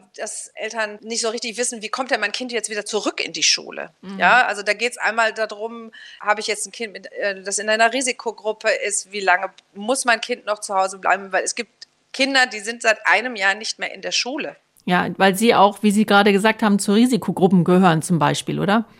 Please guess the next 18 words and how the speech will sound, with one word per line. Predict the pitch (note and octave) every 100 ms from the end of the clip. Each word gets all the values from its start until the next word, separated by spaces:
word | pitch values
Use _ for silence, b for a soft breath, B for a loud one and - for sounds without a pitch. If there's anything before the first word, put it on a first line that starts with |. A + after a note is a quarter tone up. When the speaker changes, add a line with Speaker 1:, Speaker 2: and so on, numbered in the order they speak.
| _
Speaker 1:
Genau. | - F#3 E3 E3 F3+ B B B _
Und | G#3+ G#3 G3+ - - -
da | G#3+
müssen | B3 B3+
natürlich | A#3+ A#3+ A3+ A3 A#3 - - _ -
andere | G#3 A3+
Unterstützungssysteme | G#3+ G#3 G3+ C#4 - - E3 - D3+ D3+
her. | D#3 D#3+ -
Das | F3+ -
kann | - B3+ E4
überhaupt | - G3 D3+ D#3+ -
nicht | E3
mehr | D#3
von | - D#3
Eltern | - D#3+ - -
aufgefangen | - - - - - - E2 -
werden. | D3+ - D#3+
Und, | - F#3+